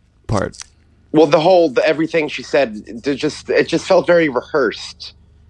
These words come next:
Speaker 2: I don't remember, at this point, I don't remember exactly
Speaker 1: Yeah.
Speaker 2: what she said in the beginning, but before she went into her, her own, you know, "When my
Speaker 1: Yeah.
Speaker 2: mom woke me up to break my arm," like, that was all great and seemed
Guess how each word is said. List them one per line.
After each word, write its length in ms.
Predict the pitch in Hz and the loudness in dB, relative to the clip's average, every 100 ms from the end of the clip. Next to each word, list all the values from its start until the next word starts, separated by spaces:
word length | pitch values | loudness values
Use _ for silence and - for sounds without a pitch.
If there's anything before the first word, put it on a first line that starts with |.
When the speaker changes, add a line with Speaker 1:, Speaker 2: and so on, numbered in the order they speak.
| _ | _
Speaker 2:
I 80 | - | -2
don't 100 | 139 | 0
remember, 200 | 135 113 | 0 -2
at 80 | 117 | -2
this 120 | 123 | -4
point, 180 | - 107 | -4 -4
I 40 | 95 | -4
don't 80 | |
remember 200 | 95 92 | -4 -4
exactly 380 | 92 107 98 95 | -2 2 2 2
Speaker 1:
Yeah. 80 | 92 | 0
Speaker 2:
what 160 | 95 - | -2 -4
she 160 | - - | -8 -12
said 200 | - 110 | 0 0
in 60 | 92 | 0
the 60 | |
beginning, 420 | 90 90 92 82 | -2 0 0 -2
but 120 | 82 104 | -2 -4
before 280 | 107 156 | 2 2
she 140 | 151 147 | 4 4
went 160 | 131 | 2
into 500 | 123 120 123 110 101 - _ _ _ _ | 2 0 0 2 0 -4 _ _ _ _
her, 540 | - 123 110 104 101 - _ _ _ _ _ _ _ _ _ _ | 2 4 4 4 2 -4 _ _ _ _ _ _ _ _ _ _
her 260 | - 143 135 | -2 4 6
own, 420 | 135 127 120 110 - _ | 6 4 2 -4 -8 _
you 100 | 117 | -4
know, 200 | 117 95 | -2 -2
"When 200 | 90 101 | -2 0
my 80 | 127 | 2
Speaker 1:
Yeah. 280 | 135 110 73 | 4 4 2
Speaker 2:
mom 20 | |
woke 200 | 98 - | -2 -4
me 120 | 113 107 | -4 -2
up 140 | 104 | -4
to 100 | - | -6
break 200 | 110 104 107 | -4 -4 -2
my 140 | 104 | -4
arm," 200 | 101 101 | -2 -2
like, 140 | 95 98 | -4 -2
that 140 | 131 | 0
was 120 | 123 120 | 0 0
all 120 | 101 | 0
great 280 | 104 98 87 | -2 -4 -6
and 140 | 98 | -16
seemed 360 | - 107 95 | -10 -10 -10